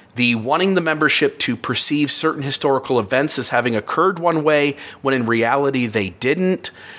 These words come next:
Um, what becomes obvious to me is that this talk from top to bottom was deceptive and dishonest, but more than that, it was intentional. And once you start to see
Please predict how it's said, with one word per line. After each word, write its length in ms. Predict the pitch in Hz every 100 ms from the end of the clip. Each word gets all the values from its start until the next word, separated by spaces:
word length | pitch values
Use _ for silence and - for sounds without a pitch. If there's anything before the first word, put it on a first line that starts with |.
| -
Um, 240 | 123 117 107
what 480 | 110 123 147 147
becomes 500 | 139 131 - 175 208
obvious 580 | - 143 156 160 139 120
to 120 | - 123
me 300 | 120 120 117
is 240 | 120 117
that 240 | 123 107
this 260 | 139 143 -
talk 540 | - 135 127 - - - - - -
from 240 | 123 101
top 500 | - - 139 156 -
to 120 | -
bottom 640 | 156 139 120 120 117 110 110 - - - - -
was 220 | 110 101
deceptive 760 | - 104 - 143 160 - 185 180
and 140 | 160
dishonest, 560 | 143 - 143 143 123 -
but 100 | 110
more 260 | 117 131
than 160 | 135 123
that, 180 | 113 113
it 100 | 107
was 160 | 107
intentional. 840 | 101 95 - 117 - 107 90 87 - - - - -
And 260 | 127 117
once 380 | 113 147 208 -
you 100 | 202
start 340 | - - 143 -
to 100 | 139
see 480 | - 147 139 123